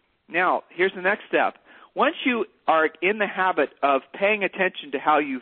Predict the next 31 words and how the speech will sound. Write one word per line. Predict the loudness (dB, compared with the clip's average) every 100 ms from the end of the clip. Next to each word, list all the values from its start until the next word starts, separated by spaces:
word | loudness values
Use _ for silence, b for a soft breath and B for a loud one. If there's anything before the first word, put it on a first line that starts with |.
| -8
feel, | -4 0 2 0 -2 b b b
don't | -2 0 -2 _ -4
judge | 0 2 0 -4 -6
the | -6
feelings. | -2 0 2 0 -4 -16 -20 _ b b b b b _ _
Where | 2 2
we | 2 0
go | 0 2 0
wrong | 0 2 2 0 -4 _ _ _
when | -8 -4
we're | -6
trying | -2 -2 0
to | 0
understand | 0 -4 -8 -4 -4 -2
how | -4
to | -2
get | -4 -2
better | -2 -2
results | -2 0 -2 -4
from | -8
ourselves | -8 -6 -4 -4 -6 _ B B B B
is | -2 -2
we | -8
spend | -2 0 0 -6
too | -2
much | -2 -2 -2
time | -2 -2
dwelling | -2 2 4 2 0
on | -4
how | -2 -2
we | 0 -2